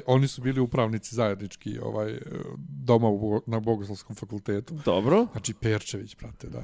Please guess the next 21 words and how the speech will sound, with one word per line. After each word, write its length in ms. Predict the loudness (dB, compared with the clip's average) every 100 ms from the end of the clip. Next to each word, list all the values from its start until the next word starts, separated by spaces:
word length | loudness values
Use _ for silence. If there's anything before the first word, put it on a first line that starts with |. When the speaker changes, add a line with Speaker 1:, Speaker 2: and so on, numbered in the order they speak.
| -8
Speaker 1:
Ali 140 | -2
ja 80 | 0
sam, 220 | 4 2 2
Speaker 2:
Da. 120 | 2
Speaker 1:
ja 160 | 4 4
sam 240 | 0 -4
sa 320 | -2 0 4
Speaker 2:
Predavao 520 | 8 12 12 12 12
pi-, 160 | 12 8
pojanje, 440 | 10 10 8 2
jel 120 | 0 2
tako? 160 | 2
Speaker 1:
Nije, 260 | 2 2 2
nije, 240 | 0 0
Speaker 2:
Ne, 180 | 2 2
Speaker 1:
nije, 160 | 2 0
Speaker 2:
nije. 120 | 0
Speaker 1:
ja, 220 | 0 0
ovaj, 720 | -2 -2 -2 -2 -2 -2 -6 -8
predavao 520 | -10 -4 -2 0 0
je 140 | -2